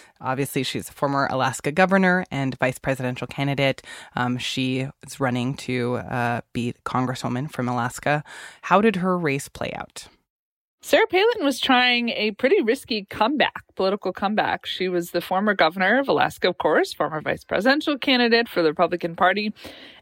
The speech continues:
Speaker 2: and then left the governorship, almost in the middle of her term, and took a lot of heat from regular Alaskans who felt like she just spent that intervening time to be a celebrity. But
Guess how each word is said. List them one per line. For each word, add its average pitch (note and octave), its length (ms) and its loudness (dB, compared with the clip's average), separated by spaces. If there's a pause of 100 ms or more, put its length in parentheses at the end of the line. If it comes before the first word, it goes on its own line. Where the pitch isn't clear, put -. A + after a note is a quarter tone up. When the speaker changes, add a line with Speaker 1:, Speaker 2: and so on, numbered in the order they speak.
Speaker 2:
and G#3 320 2
then G#3+ 520 2
left F3+ 600 4
the F#3+ 80 2
governorship, E3 720 0 (400)
almost C4+ 280 -4
in F#3 100 -4
the D#3 60 -4
middle F#3 260 2
of F3+ 80 -2
her E3 120 -2
term, F3+ 500 -2 (480)
and A3 120 4
took D#4 160 2
a D#4 40 4
lot C4+ 160 6
of A#3 80 -2
heat - 300 -2
from E3 540 2
regular F3+ 400 4
Alaskans D#3+ 560 -2
who E3 80 0
felt D#3 180 2
like D3 140 2
she - 180 -8
just - 420 -6 (340)
spent - 400 -2
that A3 200 4
intervening D#3+ 500 0
time D3+ 260 -4
to - 80 -10
be D3 120 -2
a D3 60 -2
celebrity. D3 560 -2
But D#3 460 2